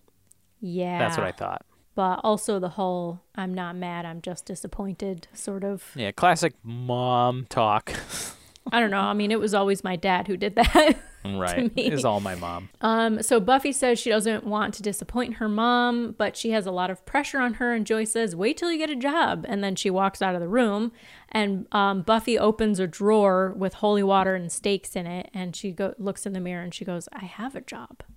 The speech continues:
Speaker 2: She got a hard
Speaker 1: Right.
Speaker 2: job, too. It doesn't
Speaker 1: She's
Speaker 2: pay
Speaker 1: got
Speaker 2: well.
Speaker 1: a hard job. Secret identity.
Speaker 2: Dust and vamps. I wonder if you actually get vamp dust on you. Or
Speaker 1: Suppose
Speaker 2: if it just,
Speaker 1: it depends
Speaker 2: like,
Speaker 1: on how
Speaker 2: disappears.
Speaker 1: close you are to them. Probably if you dust one right above you,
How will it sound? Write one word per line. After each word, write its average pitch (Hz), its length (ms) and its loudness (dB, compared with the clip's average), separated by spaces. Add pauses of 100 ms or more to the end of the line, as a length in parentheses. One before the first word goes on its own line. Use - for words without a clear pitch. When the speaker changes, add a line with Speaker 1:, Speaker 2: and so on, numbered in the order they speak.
(160)
Speaker 2:
She - 140 -8
got 160 140 2
a 101 80 2
hard 113 180 0
Speaker 1:
Right. 95 60 -14
Speaker 2:
job, 90 280 -6
too. 87 320 -6 (120)
It 110 100 -10
doesn't 131 200 -4
Speaker 1:
She's - 40 -18
Speaker 2:
pay 277 80 0
Speaker 1:
got 175 180 2
Speaker 2:
well. 165 120 -4
Speaker 1:
a - 20 -8
hard 175 280 -6
job. 160 360 -8 (220)
Secret 220 420 -4
identity. 202 720 -2 (280)
Speaker 2:
Dust 127 280 0
and 120 140 -6
vamps. 123 640 -4 (200)
I 120 40 -2
wonder 220 220 -2
if - 120 -4
you 165 100 2
actually 139 220 -2
get 117 140 0
vamp 113 300 -4
dust - 300 -2
on 98 200 -6
you. - 180 -12 (320)
Or 120 80 0
Speaker 1:
Suppose 269 180 2
Speaker 2:
if - 0 -
it 311 100 -2
just, - 100 -4
Speaker 1:
it - 40 -2
depends 240 200 2
Speaker 2:
like, 226 100 0
Speaker 1:
on - 20 0
how 220 120 0
Speaker 2:
disappears. 202 120 -2
Speaker 1:
close 226 260 0
you 196 120 0
are 170 120 0
to 185 120 -6
them. 175 300 -8 (120)
Probably 302 340 4
if 226 120 0
you 220 160 -2
dust 202 380 -4
one 240 200 -2
right 208 180 0
above 196 360 -4
you, 320 340 -6